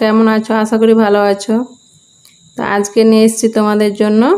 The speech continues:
ব্যঞ্জন বর্ণ এবং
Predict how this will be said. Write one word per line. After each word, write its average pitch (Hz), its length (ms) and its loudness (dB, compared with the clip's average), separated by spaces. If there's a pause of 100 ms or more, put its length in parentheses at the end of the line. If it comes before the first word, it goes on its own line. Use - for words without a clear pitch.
(1700)
ব্যঞ্জন 214 460 2 (120)
বর্ণ 196 260 0 (2000)
এবং 220 260 -2